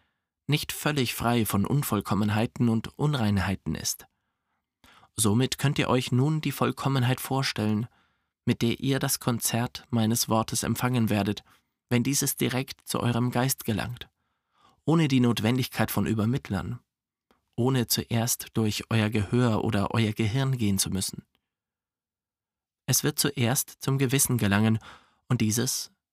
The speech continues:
wird die Aufgabe übernehmen, den Geist zu erleuchten und das Herz zu veredeln. Lange Zeit hindurch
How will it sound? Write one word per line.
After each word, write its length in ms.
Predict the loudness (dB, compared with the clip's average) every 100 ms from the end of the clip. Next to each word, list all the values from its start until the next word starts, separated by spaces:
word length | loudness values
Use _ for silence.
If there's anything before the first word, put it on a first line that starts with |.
| _
wird 200 | -2 0
die 160 | 0 -2
Aufgabe 480 | -2 -2 0 2 2
übernehmen, 680 | 0 0 0 2 2 0 0
den 260 | 0 -2
Geist 420 | -2 0 0 0
zu 100 | -2
erleuchten 800 | -2 0 0 0 -2 -2 -2 -2 -6 _ _ _ _ -4
und 140 | -2
das 200 | -2 -2
Herz 480 | 0 0 0 -2 -4 _ _
zu 140 | -6 -4
veredeln. 460 | -2 -4 -4 -6 -14 _ _ _ _ _ _ _ _ _ _ _ _ _ _ _ _ _ _ _ _ _ _ _ _ _ _ _ _ 0
Lange 380 | 2 4 2
Zeit 320 | 2 2 2 2
hindurch 500 | 0 0 -2 -4